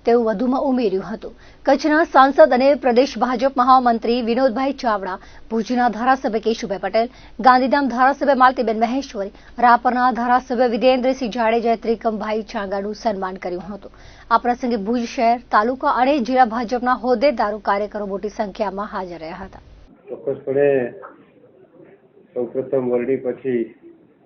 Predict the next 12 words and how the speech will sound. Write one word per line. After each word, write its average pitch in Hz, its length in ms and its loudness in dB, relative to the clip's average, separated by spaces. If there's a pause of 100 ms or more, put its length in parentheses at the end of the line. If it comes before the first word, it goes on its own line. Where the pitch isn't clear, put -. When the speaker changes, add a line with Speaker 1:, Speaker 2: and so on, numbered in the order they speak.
(880)
Speaker 2:
પ્રથમ 127 340 -6
વખત 127 480 -2 (520)
કચ્છ - 320 -10
કમલમની 123 460 -2
મુલાકાત 120 560 -4 (840)
લેવાનું, 120 640 -2
કાર્યકર્તાને 113 640 -8
મળવાના 113 420 -6
પ્રસંગે 117 520 -8 (1160)
સૌપ્રથમ 131 520 -4
તો 139 160 0
હું 127 500 0